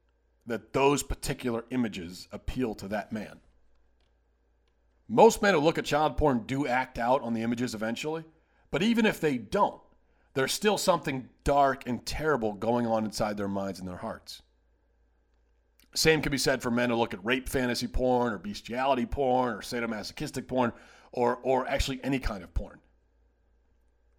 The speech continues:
To one degree or another, the porn you watch is an expression of the turmoil in your soul, and that's why you feel like crap when you're done with it, because,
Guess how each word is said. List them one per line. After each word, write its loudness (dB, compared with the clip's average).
To -2
one 2
degree 0
or 4
another, -2
the -10
porn -4
you -2
watch 0
is -10
an -8
expression -4
of -10
the -4
turmoil 4
in -4
your -4
soul, 2
and 0
that's 0
why 4
you 2
feel -2
like -4
crap -4
when -6
you're -6
done -2
with -8
it, -20
because, -2